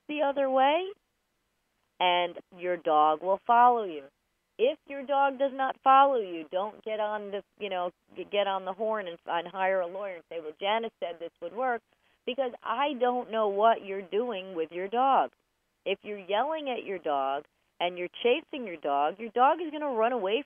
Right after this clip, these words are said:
from you. It doesn't take a brain surgeon. Man, if I saw some crazy person on the street screaming my name and waving, you know, what appears to be a machete but could be a leash or a stick or whatever you've got in your hand, I'm gonna be running for the hills.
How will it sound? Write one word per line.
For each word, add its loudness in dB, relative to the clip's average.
from -4
you. -12
It -12
doesn't -8
take -6
a -4
brain -12
surgeon. -12
Man, -10
if -10
I -2
saw 0
some -8
crazy -10
person -6
on -6
the -16
street -10
screaming -8
my -4
name -4
and -8
waving, 0
you -4
know, -2
what 2
appears -4
to -8
be -6
a -2
machete 0
but -8
could -8
be -6
a -2
leash -10
or -8
a -10
stick -6
or -6
whatever 0
you've -8
got -2
in -20
your -12
hand, -10
I'm 4
gonna 0
be 4
running -2
for -8
the 2
hills. 2